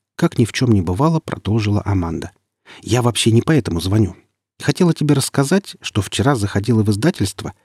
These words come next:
где встретила профессора Валентино. Он меня первым узнал. Начал спрашивать, что мне известно о тебе. Ну, я ему и рассказала, что ты счастлива.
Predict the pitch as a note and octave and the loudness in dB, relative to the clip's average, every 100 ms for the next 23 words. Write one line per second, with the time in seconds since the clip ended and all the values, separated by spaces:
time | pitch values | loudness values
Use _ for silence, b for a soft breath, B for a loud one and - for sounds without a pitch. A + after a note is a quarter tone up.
0 | _ _ F#2 F2+ - - A#2+ E3 D3+ D3 | _ _ -6 -4 -4 0 0 2 0 0
1 | F#2+ - G#2+ - - B2+ G#2+ B2+ D#3+ - | -4 -4 -4 -2 -2 2 2 2 0 0
2 | G2 G2 G2+ _ _ _ _ _ _ G2 | 2 2 0 _ _ _ _ _ _ 2
3 | A#2+ D#3 - F2+ F#2 B2+ C#3 - - - | 4 4 2 0 2 2 2 0 -2 -6
4 | _ _ - G#2 G#2 - - D3 E3 B2 | _ _ -2 -2 -2 -4 0 0 0 -4
5 | A#2 - G#2+ G2+ F#2+ F#2+ A2+ - - - | -4 -2 2 2 2 0 0 -2 -6 -6
6 | F#2 D#3 E3 D#3 - _ _ _ D3 F#3 | -2 0 0 -2 -6 _ _ _ 2 2
7 | D3+ A2+ D#3 F#3 F#3+ - - D#3+ F#2 A#2 | 2 0 4 4 4 2 0 0 2 0
8 | - _ _ _ _ - C3+ - - - | -4 _ _ _ _ -4 0 2 0 2
9 | F3+ - D#3 D3 | 0 0 -2 -2